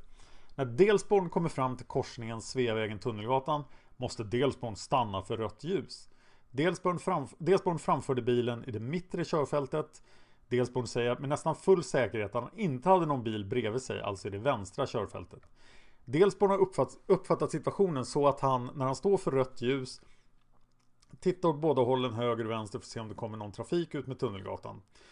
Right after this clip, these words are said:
I samma stund som Delsborn tittar åt vänster ser Delsborn tre personer, ett par och en man, stå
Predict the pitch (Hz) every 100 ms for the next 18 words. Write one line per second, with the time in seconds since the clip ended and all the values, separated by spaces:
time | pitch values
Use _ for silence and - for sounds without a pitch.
0 | - _ - - 208 185 202 - - 117
1 | 110 - 127 110 117 107 - 110 - 131
2 | - 107 101 139 151 - 107 98 - _
3 | - - 233 254 170 117 101 - 104 98
4 | - - 127 120 120 110 - 185 170 104
5 | - - - - 202 123 104 - 120 117
6 | 165 143 107 - - - - - - -
7 | - - 214 208 127